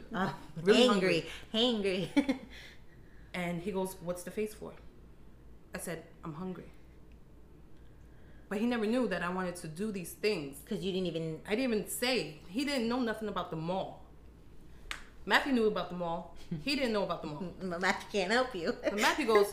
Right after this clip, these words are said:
Speaker 2: "I thought we were going to the mall later on that night." I said I wanted to go to the mall. But he never knew. I never
Speaker 1: Relayed
Speaker 2: said,
Speaker 1: that.
Speaker 2: said it to him.
Speaker 1: Mm-hmm. <laughs>
Speaker 2: So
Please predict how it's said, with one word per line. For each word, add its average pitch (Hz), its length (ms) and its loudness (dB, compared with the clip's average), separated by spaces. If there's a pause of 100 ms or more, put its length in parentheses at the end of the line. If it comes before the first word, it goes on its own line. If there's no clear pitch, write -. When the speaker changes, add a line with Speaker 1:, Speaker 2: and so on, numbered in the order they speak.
Speaker 2:
"I 233 80 4
thought 285 140 2
we 269 60 0
were 262 60 0
going 240 160 2
to 220 60 -2
the 220 60 -2
mall 196 400 0
later 196 240 2
on 202 160 2
that 180 140 -2
night." 202 320 -4 (760)
I 185 60 -4
said 190 120 -4
I 185 40 2
wanted 185 280 -2
to 160 60 -10
go 156 100 -4
to 151 140 -10
the 139 60 -12
mall. - 280 -12 (560)
But 226 280 4
he 320 120 4
never 262 240 2
knew. 285 320 6
I 214 100 8
never 233 540 4 (840)
Speaker 1:
Relayed 180 240 6
Speaker 2:
said, 370 120 8
Speaker 1:
that. 165 260 2
Speaker 2:
said 370 160 4
it 294 120 10
to 311 80 2
him. 254 160 6
Speaker 1:
Mm-hmm. 320 480 -2
<laughs> - 80 0
Speaker 2:
So 285 300 6